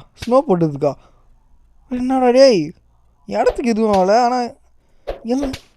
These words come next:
சாவுறாங்க. டூ பில்லியன், டூ பில்லியன் ஃபைவ் எயிட்டி ஃபைவ் மில்லியன். ஓகே,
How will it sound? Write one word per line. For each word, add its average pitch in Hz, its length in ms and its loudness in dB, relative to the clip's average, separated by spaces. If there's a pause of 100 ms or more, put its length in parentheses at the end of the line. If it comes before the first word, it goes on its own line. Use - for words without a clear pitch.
(280)
சாவுறாங்க. 233 720 -2 (1900)
டூ 254 280 2 (100)
பில்லியன், 247 800 -2 (760)
டூ 226 180 -4
பில்லியன் 240 680 -4 (560)
ஃபைவ் 233 400 -2 (640)
எயிட்டி 190 340 -6 (160)
ஃபைவ் 160 240 0 (120)
மில்லியன். 151 520 -8 (1300)
ஓகே, 165 240 -2